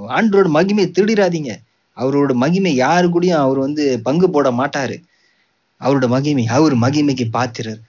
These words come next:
துதிக்கு பாத்திரர். ஓ, அவர் கனத்துக்கு பாத்திரர். அவரோட நம்ம எடுக்க முடியாது, எடுக்க கூடாது. அதனால நம்ம என்ன செய்யணும்? பிறர் நம்மகிட்ட இருந்து கேட்கப்ப நம்ம சொல்லணும், "இயேசு கிறிஸ்து, ஆ, அவர் இயேசு இடத்துல நான் ஜெபம் பண்றேன் உங்களுக்காக, அவர் உங்களுக்கு விடுதலை கொடுப்பாரு."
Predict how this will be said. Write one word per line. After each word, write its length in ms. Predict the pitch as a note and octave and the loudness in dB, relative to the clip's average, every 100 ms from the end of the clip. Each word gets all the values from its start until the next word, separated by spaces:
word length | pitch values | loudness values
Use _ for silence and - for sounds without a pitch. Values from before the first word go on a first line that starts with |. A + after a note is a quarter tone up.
| - D3 | -6 -2
துதிக்கு 380 | E3 F3 C#3+ A#2+ | 0 0 -2 -2
பாத்திரர். 500 | C3+ B2+ C3 A2+ A2 _ _ _ | -4 -4 -6 -8 -10 _ _ _
ஓ, 340 | - C3+ B2+ A2 | -2 0 2 0
அவர் 180 | C3 B2+ | 0 0
கனத்துக்கு 480 | C3 F3 F3 C#3 | 0 -2 -4 -8
பாத்திரர். 460 | A2+ C3+ C#3 A#2+ A#2 | -2 -2 -2 -2 0
அவரோட 240 | D3 C#3 | 0 0
நம்ம 200 | B2 A#2+ | 0 0
எடுக்க 280 | A#2 B2 A#2+ | -2 -4 -6
முடியாது, 320 | A2 A2+ G#2+ - _ | -6 -8 -10 -12 _
எடுக்க 400 | - C3 D3+ C3 | -8 -6 -4 -4
கூடாது. 540 | A2 D#3+ E3 C#3 A2 F2+ _ _ _ _ _ _ _ _ _ _ _ _ | -2 0 2 2 -2 -12 _ _ _ _ _ _ _ _ _ _ _ _
அதனால 460 | - C#3+ G#3 A#3 E3 - _ - | -4 0 0 0 -2 -6 _ -10
நம்ம 200 | C#3+ D3+ | -6 -2
என்ன 140 | D#3+ G#3+ | 0 0
செய்யணும்? 220 | F3+ G#3 E3+ | 0 -2 -2
பிறர் 220 | C3+ C3+ | -2 -2
நம்மகிட்ட 220 | C3+ B2+ | -4 -4
இருந்து 380 | B2+ D#3+ D#3+ - - | -8 -4 -6 -4 -6
கேட்கப்ப 400 | D#3+ C3+ A#2 G#3+ | -4 -4 -4 -4
நம்ம 140 | F#3 - | -6 -8
சொல்லணும், 200 | D3+ A2+ - - | -8 -10 -12 -14
"இயேசு 380 | - E3 F3+ F3 | -2 -2 0 -4
கிறிஸ்து, 500 | D#3+ C#3+ C3+ C3+ A#2+ - _ - | -4 -6 -6 -6 -8 -10 _ -12
ஆ, 240 | B2 A2+ - | -10 -10 -8
அவர் 380 | A#2+ C#3+ D3 C3 | -4 -2 -2 -2
இயேசு 420 | B2+ F3+ E3 C#3 | 0 0 0 -2
இடத்துல 180 | A#2+ A#2 | -2 -6
நான் 180 | A2 | -6
ஜெபம் 300 | G#2 A#2 B2 | -6 -4 -4
பண்றேன் 220 | A#2 A2 A2+ | -4 -6 -6
உங்களுக்காக, 520 | A2+ A2+ A2+ A2+ A2+ - _ | -8 -8 -8 -10 -12 -18 _
அவர் 220 | A#2 D3 | -2 2
உங்களுக்கு 360 | D3+ C3 A#2 A2+ | 2 2 -2 -4
விடுதலை 280 | A2 A#2 G#2+ | -4 -4 -6
கொடுப்பாரு." 440 | G#2+ G#2+ A2 G#2+ | -8 -10 -10 -12